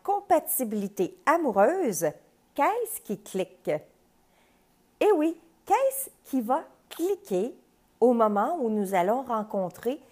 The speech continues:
une personne qui nous intéresse ? Est-ce que cette personne-là, euh, fait que ça clique à cause de sa beauté, à cause de son corps physique,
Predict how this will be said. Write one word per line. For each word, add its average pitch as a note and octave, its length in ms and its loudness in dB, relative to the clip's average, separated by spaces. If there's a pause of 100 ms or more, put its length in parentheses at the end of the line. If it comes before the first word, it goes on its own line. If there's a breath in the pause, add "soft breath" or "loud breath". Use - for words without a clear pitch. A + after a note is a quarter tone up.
(260 soft breath)
une A3+ 220 0
personne C4 920 0
qui A3+ 140 -6
nous F3+ 220 -4
intéresse ? E3 720 -8 (1160 soft breath)
Est-ce A3+ 360 4
que A#3 220 4
cette A3 260 -8
personne-là, B3 1000 6
euh, G3 240 2
fait B3+ 320 0
que - 60 -12
ça A3 160 -2
clique B3+ 440 -6
à G#3 120 -8
cause G#3 280 -2
de F3+ 80 -2
sa E3+ 200 -4
beauté, A3+ 340 -4 (1080 soft breath)
à A#3 180 2
cause A3+ 480 6
de F#3+ 120 0
son F#3 260 -4
corps F#3 360 4
physique, A#3+ 640 -4